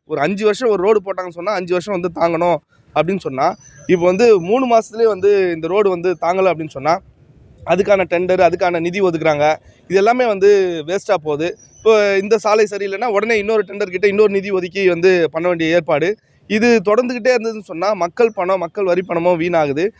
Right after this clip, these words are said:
இது முறையா வந்து, அஹ், பார்க்கணும். முறையா வந்து மாவட்ட ஆட்சியர் வந்து கவனம் செலுத்தணும். இங்க இருக்கிற ஆணையர் கவனம் செ-, கவனம் செலுத்தணும். இங்க இருக்கிற நகராட்சி தலைவர் வந்து க-, கவனம் செலுத்தணும். சாலையை வந்து முறைப்படுத்தணும். அளவு, அதாவது, அஹ், தரத்தோட,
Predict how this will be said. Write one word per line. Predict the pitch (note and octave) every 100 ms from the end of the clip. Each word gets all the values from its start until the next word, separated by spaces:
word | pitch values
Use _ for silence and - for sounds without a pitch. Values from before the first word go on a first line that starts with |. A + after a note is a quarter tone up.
| _ _
இது | F#3
முறையா | F3 E3+ B3+ C#4 C4+
வந்து, | G#3+ A3 A3 G3 F3 D3 -
அஹ், | E3 D#3 D3+
பார்க்கணும். | F3 F#3 F3+ F3+ F3+
முறையா | E3 F3+ F#3+
வந்து | E3+ E3+ F3+
மாவட்ட | E3 F3+ F3
ஆட்சியர் | E3 D#3 F3
வந்து | D#3 D#3 F3 E3 D3
கவனம் | E3 G3
செலுத்தணும். | D#3+ D3 C#3+ D#3+ - _ _ -
இங்க | F3+
இருக்கிற | F3+ F#3+
ஆணையர் | E3+ G3+ F#3
கவனம் | E3 F3
செ-, | D#3+ D#3+
கவனம் | D3+ E3+ D#3+
செலுத்தணும். | C#3+ C#3+ E3
இங்க | D#3
இருக்கிற | D#3+ F3 E3 D3 C#3
நகராட்சி | D3 E3+ E3+ D3+
தலைவர் | D#3 F3
வந்து | D#3+ D3 D3
க-, | C#3 C3+
கவனம் | C3 E3 E3
செலுத்தணும். | C#3+ C3+ D#3 F#3+ _ _ -
சாலையை | E3 G3+ A3+
வந்து | F3+ F#3
முறைப்படுத்தணும். | E3+ F3 G3 E3 D3+ D3+ E3+ - _ _
அளவு, | C#3 F3+ A#3+ A#3+ F#3
அதாவது, | D3 F3+ A3 B3 F#3+ - E3+
அஹ், | D#3 C#3
தரத்தோட, | F3+ A3 A3